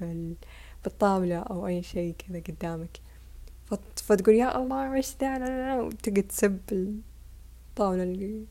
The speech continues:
يا ربي، هذا الطاولة هي اللي ضربتنا. <laughs> You know؟ فتقعد تسب ومدري وشو.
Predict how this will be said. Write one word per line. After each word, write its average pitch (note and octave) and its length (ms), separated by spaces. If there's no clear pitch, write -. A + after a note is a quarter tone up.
يا C4 140
ربي، G3 380
هذا F#3+ 100
الطاولة F#3+ 420
هي C#4 100
اللي D4+ 140
ضربتنا. G3+ 680
<laughs> - 20
You G#3 460
know؟ C4 340
فتقعد C4 300
تسب G3 360
ومدري F#3 380
وشو. F#3+ 380